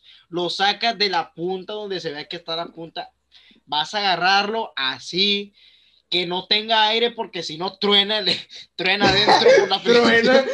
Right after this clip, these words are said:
Speaker 2: ¿Te truena el pipi o qué? <laughs> Se te
Speaker 1: No, pero
Speaker 2: voltea todo raro,
Speaker 1: por el
Speaker 2: güey.
Speaker 1: aire, por el aire, la bolita de arriba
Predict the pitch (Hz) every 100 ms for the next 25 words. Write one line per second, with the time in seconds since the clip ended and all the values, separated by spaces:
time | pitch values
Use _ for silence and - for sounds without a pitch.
0 | 480 - 233 233 226 226 240 285 285 -
1 | - 247 254 302 277 240 208 294 - -
2 | 494 370 - 415 - 208 - 466 381 262
3 | 254 220 277 269 233 220 254 - 277 285
4 | 285 226 233 208 202 190 208 247 254 247
5 | 233 202 185 180 214 233 190 160 151 180
6 | 175 143 151 170